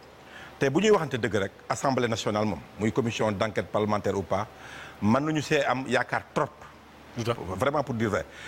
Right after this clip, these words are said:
Speaker 1: Parce que tout simplement, c'est des acteurs politiques avant, avant tout. Bu fekkee Sonko dafa, dafa yóbbu muy dénonciation, muy plainte, mu njëkk ko def au niveau du, du procureur. Maanaam li am ci ginnaaw pour nit ñi comprendre ko, mais justice bi, na, na kii liggéeyam, na def liggéeyam.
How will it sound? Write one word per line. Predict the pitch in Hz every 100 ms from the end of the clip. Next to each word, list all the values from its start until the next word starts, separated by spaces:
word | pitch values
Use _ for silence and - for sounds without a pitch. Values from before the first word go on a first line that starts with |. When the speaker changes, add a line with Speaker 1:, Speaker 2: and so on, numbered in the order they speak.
| -
Speaker 1:
Parce | 214 226
que |
tout | 214 220
simplement, | - 180 180 202
c'est | -
des | 147 123
acteurs | 151 147 120
politiques | 151 151 147 117
avant, | 104 95
avant | 104 101
tout. | 92 104 - - - - - - - - - - -
Bu |
fekkee | - 208 208 185 170 156
Sonko | 151 160 - 123 147 110
dafa, | 120 - 147 143 135
dafa | 123 127
yóbbu | 131 120 107
muy | 127
dénonciation, | 127 127 117 - 110 - 117
muy | 113 107
plainte, | 101 82 - - - -
mu | 110 123
njëkk | 156 -
ko | 139
def | 110 - -
au | 113
niveau | 113 110
du, | 98 101 101
du | 95 104
procureur. | 110 104 101 82 - - - - - - - 98
Maanaam | 107 107 98
li | 113 123
am | - 131
ci | - 117
ginnaaw | 117 104
pour | 95 113
nit | 120
ñi | 113
comprendre | - 104 104 95
ko, | 82 - 98
mais | 101
justice | 87 - 95
bi, | 82 - - -
na, | 90 98 110
na | 110
kii | - 135
liggéeyam, | 139 202
na | 123
def | 127
liggéeyam. | 151 190